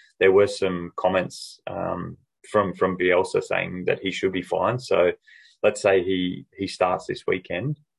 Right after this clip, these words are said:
You've got the choice between, let's say, Salah and Raphinha for the captaincy. Are you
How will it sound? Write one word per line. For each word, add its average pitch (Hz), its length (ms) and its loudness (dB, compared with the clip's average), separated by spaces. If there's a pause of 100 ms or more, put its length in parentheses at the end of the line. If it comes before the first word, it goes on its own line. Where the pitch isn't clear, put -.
(340)
You've 95 100 0
got 87 180 4
the 90 120 2
choice 92 340 2
between, 90 500 -4 (280)
let's - 160 -4
say, 92 100 0
Salah 95 560 2
and 85 100 -8
Raphinha 90 460 -4
for - 80 -6
the 90 80 -6
captaincy. 92 720 -8 (560)
Are 95 180 2
you 95 480 0